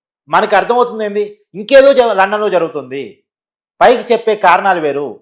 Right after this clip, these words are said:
అందరికీ చెప్పే రీజన్స్ వేరు, లోపల జరుగుతుంది వేరు అనేది. రెండోది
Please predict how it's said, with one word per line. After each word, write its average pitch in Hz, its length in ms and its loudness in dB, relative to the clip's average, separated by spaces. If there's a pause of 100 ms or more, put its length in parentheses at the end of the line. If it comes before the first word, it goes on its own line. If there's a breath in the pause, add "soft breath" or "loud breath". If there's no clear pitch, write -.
(300)
అందరికీ 233 380 -2 (100)
చెప్పే 208 200 -2
రీజన్స్ 180 380 -6
వేరు, 190 360 -4
లోపల 160 280 0
జరుగుతుంది 147 480 -8
వేరు 113 360 -16 (460)
అనేది. 123 220 -12 (300)
రెండోది 226 360 4